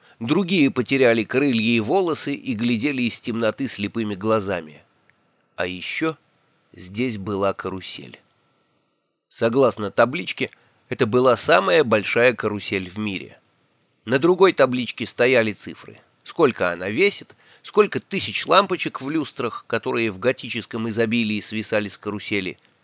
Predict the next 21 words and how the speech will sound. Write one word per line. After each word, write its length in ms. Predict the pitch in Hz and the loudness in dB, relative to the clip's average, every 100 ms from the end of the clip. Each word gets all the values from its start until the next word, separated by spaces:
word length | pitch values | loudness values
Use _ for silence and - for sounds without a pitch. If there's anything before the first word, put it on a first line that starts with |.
| _ _ _ | _ _ _
А 100 | - | 0
еще 300 | 110 110 - | 2 2 0
ниже 340 | 113 147 180 151 | 0 -2 -4 -4
шла 260 | - 160 | 0 2
надпись, 480 | 156 202 202 127 - - _ | 4 4 2 -6 -8 -12 _
запрещающая 1040 | 110 127 143 135 - 160 151 123 - 139 | 2 2 4 0 4 4 4 0 -2 -2
забираться 600 | 110 117 127 131 117 - | 0 0 4 4 2 0
на 140 | 117 117 | -4 0
карусель 560 | 127 127 117 165 147 - _ | 0 0 0 0 0 -4 _
или 220 | 147 131 | 0 0
садиться 520 | 120 123 113 123 - | 2 2 2 -4 -4
на 120 | 113 110 | -4 -2
животных. 640 | 113 101 85 - - - _ _ _ _ _ _ _ _ | -2 -4 -6 -10 -20 -20 _ _ _ _ _ _ _ _
Но 160 | 95 | -12
какие 560 | 87 82 87 175 104 185 | -10 -12 -12 -8 -6 -6
тут 200 | - 151 | -4 -4
были 320 | 110 151 147 | 0 0 0
животные! 1000 | 135 120 120 131 120 - 98 90 65 - _ _ _ _ _ _ _ | -2 -2 0 0 0 -2 -8 -6 -8 -12 _ _ _ _ _ _ _
Против 380 | - 165 - 127 | -2 -2 0 -6
воли 360 | 113 117 156 135 | -2 0 2 2
пораженный, 800 | 107 127 127 139 165 135 123 | 2 2 2 0 -2 -2 -2